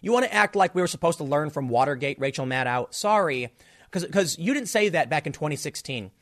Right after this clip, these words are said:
You didn't say that in twenty eighteen when we learned about Crossfire Hurricane. So I'll tell you what, if Bernie wins the nomination, I respect and would love to see him debate Donald Trump. We'll see how it goes. If he wins, he deserved to win. If he doesn't, he didn't deserve to win.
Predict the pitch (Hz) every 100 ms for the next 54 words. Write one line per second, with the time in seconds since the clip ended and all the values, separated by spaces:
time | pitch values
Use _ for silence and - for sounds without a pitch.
0 | _ - 175 277 262 262 247 214 190 190
1 | 208 175 147 160 151 151 147 160 147 -
2 | 151 135 - 127 113 110 104 98 87 90
3 | _ _ - 202 208 190 156 120 - _
4 | _ _ - 175 160 220 254 254 233 220
5 | 208 190 175 160 156 - 156 151 - _
6 | - 151 123 - - 196 214 - 135 123
7 | 208 - 226 - 190 170 160 127 143 151
8 | 147 151 - 117 104 - _ - 180 -
9 | 185 175 156 156 120 98 - _ _ 147
10 | - 143 208 240 233 190 165 135 151 143
11 | - 143 127 107 98 120 180 208 - 165
12 | 180 170 139 139 123 107 - 110 95